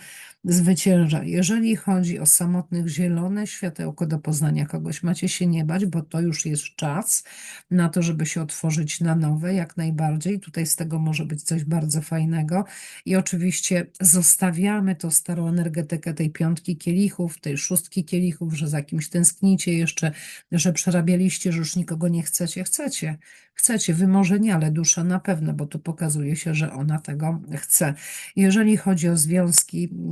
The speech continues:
e, jest tutaj tak jakby, jest to jakaś tajemnica, ale tajemnica powinna zostać pogrzebana, tajemnica z przeszłości, macie się jej nie bać, po prostu ją zostawcie,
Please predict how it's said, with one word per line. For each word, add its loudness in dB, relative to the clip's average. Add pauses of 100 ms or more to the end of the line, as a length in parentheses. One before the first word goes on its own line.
(120)
e, -4 (100)
jest 2
tutaj 0
tak -6
jakby, -4
jest 0
to 2
jakaś 0
tajemnica, 2 (380)
ale -4
tajemnica 2
powinna -2
zostać 0
pogrzebana, -2 (160)
tajemnica 0
z -4
przeszłości, -4
macie -4
się -2
jej 0
nie 0
bać, -6
po -8
prostu -2
ją 2
zostawcie, 2